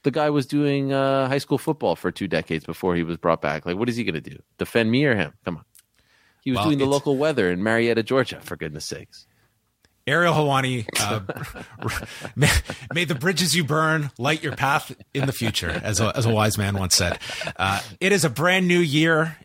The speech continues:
Speaker 2: and Ariel, thank you. So, you know that, that first year we did this, it was like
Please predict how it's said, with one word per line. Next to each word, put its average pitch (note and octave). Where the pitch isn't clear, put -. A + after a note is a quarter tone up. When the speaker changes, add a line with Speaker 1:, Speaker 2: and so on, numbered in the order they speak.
Speaker 2:
and A2+
Ariel, D3
thank D3+
you. C3
So, E3+
you G3+
know D#4+
that, G#3+
that D3
first E3+
year D3
we D3+
did A#2
this, F#3
it -
was D#3
like A#2+